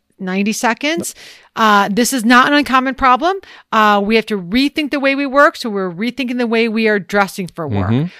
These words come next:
Speaker 1: Personally, I think it is your, totally within your right as an employer to set some sort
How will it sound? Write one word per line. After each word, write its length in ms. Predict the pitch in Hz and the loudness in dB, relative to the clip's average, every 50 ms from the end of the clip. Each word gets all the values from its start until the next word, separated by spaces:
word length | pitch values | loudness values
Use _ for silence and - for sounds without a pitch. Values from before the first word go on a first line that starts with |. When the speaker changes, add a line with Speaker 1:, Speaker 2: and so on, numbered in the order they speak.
| - _ _ _ - | -20 _ _ _ -6
Speaker 1:
Personally, 580 | - - 285 294 - - 349 339 381 403 427 415 - | -2 0 2 2 2 0 -2 0 0 0 0 0 -2
I 140 | - 226 226 | -2 -4 -2
think 180 | - - 240 | -2 -4 -4
it 140 | 220 233 - | -4 -4 -4
is 320 | - - 247 269 277 240 285 | -4 -4 -2 -2 -2 0 0
your, 160 | 302 294 277 | 0 -2 -2
totally 320 | - - 269 269 269 285 | -2 -2 -2 -2 -2 -2
within 340 | 269 269 - - 247 240 226 | -4 -6 -4 -4 -2 -2 0
your 160 | 226 214 202 | -2 -2 -2
right 300 | 180 185 196 214 240 - | -2 0 0 0 0 0
as 160 | - 220 175 | -2 -4 -4
an 80 | 202 202 | -4 -6
employer 420 | 202 190 - - 226 214 220 233 | -8 -8 -6 -4 -2 0 0 0
to 120 | 220 - 190 | -2 -4 -8
set 300 | - - 233 208 - - | -8 -4 -4 -4 -4 -6
some 220 | - - 233 214 | -6 -8 -8 -6
sort 140 | - - 226 | -6 -6 -6